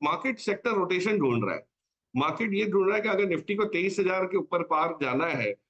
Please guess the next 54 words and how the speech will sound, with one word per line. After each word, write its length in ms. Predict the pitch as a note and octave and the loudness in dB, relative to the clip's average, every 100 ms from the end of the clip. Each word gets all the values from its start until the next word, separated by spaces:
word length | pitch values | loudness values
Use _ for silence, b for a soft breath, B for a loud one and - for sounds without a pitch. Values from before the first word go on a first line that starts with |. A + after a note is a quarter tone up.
| _ _ _ | _ _ _
तो 100 | - | -2
कौन 340 | G#3 - G3 A#3 | -2 0 0 2
से 140 | C4 | 0
sectors 480 | - A3 - A3 G3+ | 0 -2 -2 0 0
हैं, 120 | G#3 | 0
कौन 180 | G3 F3 | 2 2
से 100 | G#3 | 0
players 380 | G#3+ G#3 G3 G#3+ | 0 0 0 0
हैं 120 | G#3+ | 0
जिसमें 340 | F#3+ G3 G3 | 0 0 0
weightage, 640 | F#3+ D#3 D#3 G3 F3 - D3+ | 2 0 0 -2 -2 -6 -2
अ, 200 | D3+ C#3+ - | -2 -4 -4
चाहे 160 | F3+ | -2
आज 240 | E3+ E3+ E3+ | 0 0 2
ना 100 | E3 | 2
हो, 220 | G3+ D#3+ | 2 2
लेकिन 380 | D3 D3+ E3+ - _ _ _ | 0 0 -2 -2 _ _ _
price 280 | D3 D#3 D#3+ | -4 -2 0
movement 280 | E3 D#3+ D3+ | 2 2 2
आ 100 | B2 | 0
सकती 300 | A#2+ B2 A#2+ | -2 -6 -4
है। 60 | A2 | -2
तो 120 | C3+ | 0
आज 240 | C#3 E3+ | 0 0
आप 240 | F3 E3+ - _ D#3 | 0 -2 -10 _ -6
पहले 280 | C3+ D3+ D#3+ | -2 -2 0
pharma 400 | D#3+ C#3+ D#3 F3 | 0 0 2 0
देखा, 400 | E3+ E3 E3+ E3 | 0 0 0 2
बीच 320 | D3 D3 D3 | 0 -2 0
में 80 | D#3+ | 0
आपने 180 | D#3 | 2
आईटी 320 | D3 C3+ C3+ E3+ | 2 0 -2 -4
देखा, 580 | D#3+ D#3 E3 D#3+ - - | -4 0 0 0 -2 -8
अ, 200 | B2 C3 | -6 -4
steel 400 | - - F#3+ D#3 | -6 -2 0 2
है, 200 | D3 D3 | 0 0
हो 140 | B2 | -2
सकता 260 | A#2+ - D#3 | -6 -4 -2
है 140 | D3+ | 0
एक 140 | C#3 C#3 | -2 0
दिन 120 | D#3 | 0
auto 300 | C3 C3 F3+ | 0 0 0
था, 240 | E3+ E3 | 0 0
कल 200 | D#3 C#3 | 0 -2
को 140 | C#3 C#3+ | 0 0
hydrocarbon 640 | C3 D3+ E3 D#3 E3 D#3+ | 0 0 0 0 0 0
आ 80 | D#3 | 0
जाए। 320 | D3+ C#3 D3 b _ _ | -2 -2 -8 b _ _
तो 80 | A#3 | -4
ये, 260 | A3 A#3+ | 0 -2
ये 200 | B3+ G#3+ | -2 -2
चीज 240 | A3 B3+ A#3 | -2 -4 0
चलती 260 | G3+ G3+ | -2 0
रहेगी। 280 | B3+ F#3+ A#3 | -2 -2 -6